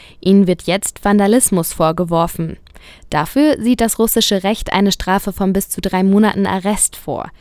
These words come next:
Studierende der Staatlichen Universität Moskau kritisieren seit Monaten die geplante W-M-Fanzone. Sie entsteht auf dem Universitätsgelände. Die Studierenden befürchten Störungen des Universitätsalltags.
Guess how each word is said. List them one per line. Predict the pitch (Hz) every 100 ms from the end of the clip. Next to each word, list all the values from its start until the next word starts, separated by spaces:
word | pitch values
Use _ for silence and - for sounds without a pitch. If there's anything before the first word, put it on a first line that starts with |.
| - - -
Studierende | - 196 170 180 220 277 294
der | 226 196
Staatlichen | - 190 196 - 190
Universität | 196 196 185 180 180 180 -
Moskau | 185 233 - 185 185
kritisieren | - 214 208 180 214 240 180 185
seit | 185 190
Monaten | 196 220 208 - 170
die | 165
geplante | 180 - 165 175 165
W-M-Fanzone. | - 170 175 - 175 165 - 160 151 - - - - -
Sie | -
entsteht | 175 175 196 -
auf | -
dem | 185 185
Universitätsgelände. | - 190 185 175 185 - 220 - 160 143 143 147 82 - - - -
Die | 185
Studierenden | - 160 170 170 214 262 262
befürchten | 226 - 226 220
Störungen | - - 233 233 180 160 165 202 233 220
des | 185 185 -
Universitätsalltags. | 180 185 185 185 202 - 247 - - 156 143 - 120 - - -